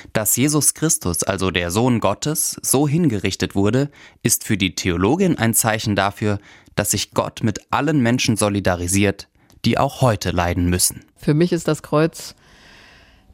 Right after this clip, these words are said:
Speaker 2: das Symbol dafür, dass Gott selbst leidet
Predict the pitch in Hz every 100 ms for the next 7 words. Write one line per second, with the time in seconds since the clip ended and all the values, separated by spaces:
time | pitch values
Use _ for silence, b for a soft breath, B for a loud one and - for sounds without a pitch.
0 | _ 165 143 - 196 160 143 170 165 -
1 | 131 131 - - 185 233 233 - - _
2 | _ _ - _ - - 165 - - 185
3 | - - 160 190 - - 180 190 160 127
4 | - -